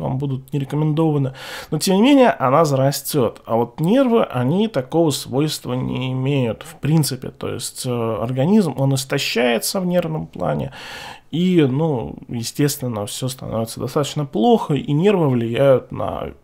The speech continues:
работу всего организма в целом, то есть сердце, печень, ну, гормональные, все железы, которые все это вырабатывают,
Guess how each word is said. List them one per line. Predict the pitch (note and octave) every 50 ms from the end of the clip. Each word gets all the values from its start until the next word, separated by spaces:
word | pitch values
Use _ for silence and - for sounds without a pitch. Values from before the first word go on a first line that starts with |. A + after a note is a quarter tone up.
| _
работу | - B2 B2+ D3 D#3+ D#3 C3 -
всего | - - C3+ B2+ C#3 D3
организма | C3+ B2 A2 G#2 A2+ B2 B2 A2+ G#2+ G#2
в | G#2 -
целом, | - - - C3+ C3 A#2+ A2+ G#2 - - -
то | - -
есть | - - B2+ C3+ - -
сердце, | - - - - G3+ G3+ G3+ G3 F#3 F3 - - - D3+ D3 C#3 C#3 - -
печень, | - - D3 D#3+ D3 D3 - - D3 D3 D3 - - - - -
ну, | - D#2+
гормональные, | C#2+ - G#2+ G#2 G#2 A2+ - - A2 D3+ F3 E3+ D#3 D3+ C#3+ C3 C3+ C3+ - - - - - - - - -
все | - - - D3 D3 C#3+ C#3 C3 B2+
железы, | A#2+ A2+ D3+ D#3 C#3+ C#3 B2 B2 A#2
которые | - B2 A2 - - A#2 A#2 A2+ A2
все | - - B2 A2+
это | A2 -
вырабатывают, | A2+ G#2 A#2 A2+ A#2+ B2 B2 A#2+ A2+ - - G2+ G#2+ G#2+ G#2+ G#2 G2+ F#2+ C#2+